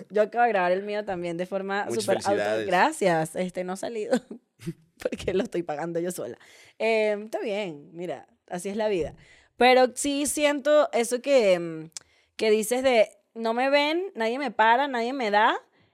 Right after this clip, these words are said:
Speaker 1: Bueno, me va a tocar yo sola tener que ir a generarme mis
Speaker 2: Pues es que
Speaker 1: oportunidades.
Speaker 2: sí.
Speaker 1: Y está chido, en
Speaker 2: Eh,
Speaker 1: verdad.
Speaker 2: o sea, creo que tienes o esa opción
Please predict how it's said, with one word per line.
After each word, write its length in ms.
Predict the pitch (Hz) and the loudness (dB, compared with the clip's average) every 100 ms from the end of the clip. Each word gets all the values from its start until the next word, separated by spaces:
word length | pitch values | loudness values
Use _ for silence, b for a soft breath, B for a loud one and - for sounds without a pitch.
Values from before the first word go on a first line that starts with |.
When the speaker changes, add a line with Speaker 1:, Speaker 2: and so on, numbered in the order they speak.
| _ _ _ | _ _ _
Speaker 1:
Bueno, 420 | 175 180 226 170 | -12 -2 0 0
me 120 | 180 202 | -4 0
va 100 | 220 | 2
a 60 | |
tocar 380 | 247 214 226 208 | 2 2 0 2
yo 220 | 208 208 | 2 2
sola 380 | 226 196 170 165 | 4 4 4 2
tener 320 | 185 202 208 | 0 -2 0
que 160 | 220 214 | 0 4
ir 200 | 214 180 | 4 2
a 120 | 151 | -2
generarme 500 | 156 170 185 180 160 | -4 0 2 0 -2
mis 80 | 165 | 0
Speaker 2:
Pues 140 | 180 | 2
es 20 | |
que 60 | 190 | 2
Speaker 1:
oportunidades. 420 | 196 208 208 185 | 0 2 4 4
Speaker 2:
sí. 220 | 214 202 - | 0 -4 -4
Speaker 1:
Y 100 | 269 | -6
está 260 | 262 302 311 | 0 0 0
chido, 280 | 381 190 | -4 -2
en 80 | 170 160 | -4 -4
Speaker 2:
Eh, 40 | |
Speaker 1:
verdad. 160 | 156 175 | -2 0
Speaker 2:
o 20 | |
sea, 140 | 156 | 0
creo 120 | 156 - | -2 -4
que 120 | - | -4
tienes 340 | 226 226 - - | 0 0 0 0
o 120 | 170 | 2
esa 180 | 240 196 | 2 0
opción 460 | - 190 247 349 | 0 0 -2 -6